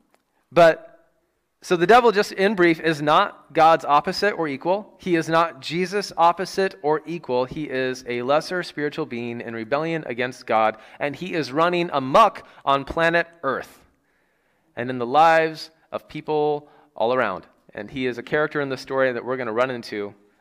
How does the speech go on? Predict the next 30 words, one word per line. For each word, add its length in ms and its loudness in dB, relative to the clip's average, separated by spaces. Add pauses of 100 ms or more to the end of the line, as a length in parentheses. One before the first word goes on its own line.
again. 320 -4 (1120)
But 100 6
also 340 4
we 140 0
see 460 -8 (440)
that 380 0
this 220 2
story 380 2
that 140 2
Luke 200 0
presents 440 0
us 120 -8
with 220 -2
is 180 0
like 200 4
another 480 2
story 400 0
that 220 -2
we 420 -6 (260)
may 220 -2
have 140 -8
heard 240 -2
of. 160 -4 (680)
He's 160 -2
in 100 2
the 80 0
wilderness 480 2
for 140 -8
forty 320 -4
days. 420 -4